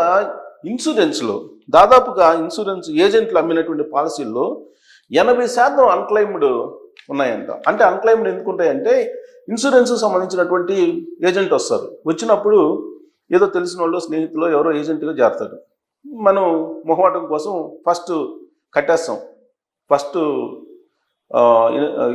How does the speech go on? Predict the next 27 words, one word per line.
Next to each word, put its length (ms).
ఇది 140
కట్టేస్తాం 420
అమౌంట్, 320
క్లెయిమ్, 260
ఫస్ట్ 200
క్లెయిమ్ 240
కట్టేస్తాం, 380
రెండోది 280
కూడా 160
కట్టేస్తాం, 400
తర్వాత 240
కట్టం. 240
దాంతో 220
ఆ 100
రెండు, 180
ఆ 100
రెండే 240
ఆ 20
సంవత్సరాలు 400
కట్టినటువంటివి 760
ఇవ్వరు, 220
రెండు 180
ఇన్‌స్టాల్‌మెంట్లు 580
కట్టినటువంటివి 580
ఇవ్వరు. 200
అలా 180
వాళ్ళ 140